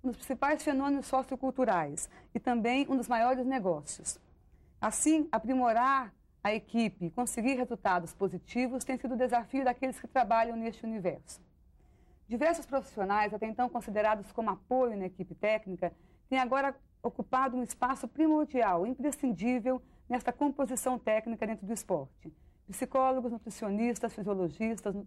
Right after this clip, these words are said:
têm cada vez mais ocupado este, este espaço. O programa de hoje vai estar debatendo sobre a psicologia no esporte,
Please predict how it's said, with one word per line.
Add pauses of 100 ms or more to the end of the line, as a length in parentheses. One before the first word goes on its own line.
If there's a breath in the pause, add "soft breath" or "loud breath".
(400 soft breath)
têm
cada
vez
mais
ocupado
este, (160)
este
espaço. (380 soft breath)
O
programa
de
hoje
vai
estar
debatendo
sobre
a
psicologia
no
esporte,